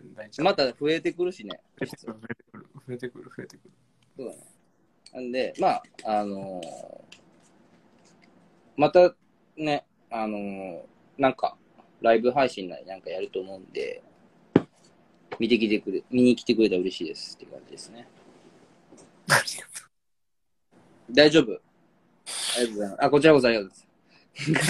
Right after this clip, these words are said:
Speaker 2: ます。<laughs> ガチガチのブツ出して。ちょっと今、招待するんで、今見してもらうことできないですかね？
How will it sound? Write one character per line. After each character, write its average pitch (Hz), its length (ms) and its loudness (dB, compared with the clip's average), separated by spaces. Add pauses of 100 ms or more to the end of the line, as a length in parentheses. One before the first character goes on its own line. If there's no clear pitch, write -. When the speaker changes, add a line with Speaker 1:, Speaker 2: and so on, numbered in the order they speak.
(100)
Speaker 2:
ま - 0 -
す。 - 240 -2
<laughs> - 20 -
ガ 175 80 4
チ - 60 -2
ガ 277 160 10
チ - 60 -6
の - 200 6
ブ 143 140 -2
ツ 127 200 -10
出 110 180 -4
し - 120 -20
て。 - 140 -12 (1300)
ち - 100 -8
ょ - 20 -6
っ - 20 -6
と 143 80 0
今、 165 440 4 (240)
招 254 260 4
待 139 140 0
す 131 120 -10
る 123 60 -6
ん 117 60 -10
で、 113 40 -8
今 151 220 -2
見 185 140 -6
し - 80 -18
て 247 160 -4
も 220 100 2
ら 214 160 0
う 208 60 -4
こ 208 120 -6
と 127 80 -8
で 104 140 -10
き 120 80 -10
な 107 60 -8
い - 20 -10
で - 60 -16
す - 60 -20
か - 80 -20
ね？ - 80 -20